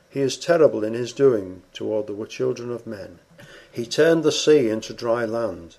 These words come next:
They went through the flood on foot. There did we rejoice in him. He ruleth by his power for ever.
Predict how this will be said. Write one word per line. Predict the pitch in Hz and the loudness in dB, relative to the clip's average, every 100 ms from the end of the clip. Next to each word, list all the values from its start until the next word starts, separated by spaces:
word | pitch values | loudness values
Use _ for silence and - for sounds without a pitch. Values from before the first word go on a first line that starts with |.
| _ _ _ - | _ _ _ -8
They | 107 | -2
went | 127 135 | 0 -2
through | - 147 | -2 -4
the | 143 | -2
flood | 143 165 160 113 | -2 0 2 2
on | 95 107 | -4 -10
foot. | - 123 - - _ _ _ _ _ - | -6 -6 -6 -12 _ _ _ _ _ -2
There | 131 160 | 2 4
did | 143 131 | 2 -2
we | 123 | -2
rejoice | 135 135 135 139 127 - | -2 -2 2 4 2 -2
in | 90 80 | -12 -12
him. | 90 80 82 _ _ _ _ _ | -16 -16 -20 _ _ _ _ _
He | 120 | -2
ruleth | 117 143 185 170 - | 2 4 4 2 -2
by | 117 120 | -6 -6
his | 113 131 - | -4 -4 -6
power | - 160 131 110 | -10 -6 -4 -4
for | - 104 | -6 -6
ever. | 120 107 90 | -6 -8 -12